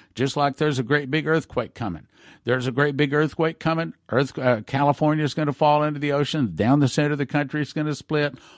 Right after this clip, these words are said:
All kinds of bad things are gonna come. Why? Because our God is not among us. Oh, speaking of that, this whole raid on this, uh, Al, al-Baghdadi, th-, God was with us. You can't go and do that kind of a raid.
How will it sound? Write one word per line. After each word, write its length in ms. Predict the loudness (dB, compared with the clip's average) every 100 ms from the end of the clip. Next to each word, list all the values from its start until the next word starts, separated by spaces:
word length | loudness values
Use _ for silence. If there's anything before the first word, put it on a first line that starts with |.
| -20 _
All 200 | 0 0
kinds 380 | 0 -4 -2 -2
of 100 | -2
bad 280 | 0 0 -2
things 320 | -4 -2 -2
are 20 |
gonna 160 | -2 -2
come. 280 | -2 -4
Why? 480 | -2 0 2 2 0 -4 -18 -20 _
Because 300 | -6 -4 -4
our 80 | -4
God 360 | 2 4 4
is 120 | 2 -2
not 240 | 0 0
among 320 | 0 -2 -4
us. 280 | -10 -18 -20 _ _ -8
Oh, 160 | -6 -6 -12 -16
speaking 460 | -4 -2 0 -2
of 100 | -2
that, 180 | -6 -10 _ _ _ -10 0
this 180 | 0
whole 220 | 2 0 2
raid 420 | 2 2 2 0
on 200 | 0 2
this, 300 | 2 0 0
uh, 200 | 0 0 -6 _
Al, 200 | -4 -4 0
al-Baghdadi, 920 | 0 2 2 0 2 2 4 2 0 -4 _ _ _ -16
th-, 320 | -14 -10 -8
God 240 | 0 2 2
was 180 | 0 -2
with 220 | -4 -6
us. 240 | -14 -18 _ _
You 180 | 0 0
can't 260 | 0 -4 0
go 300 | 2 2 2
and 160 | -4
do 260 | -2 0 0
that 360 | 0 0 0 -4
kind 260 | -4 -2
of 120 | -2 -2
a 20 |
raid. 520 | 2 2 2 -2 -6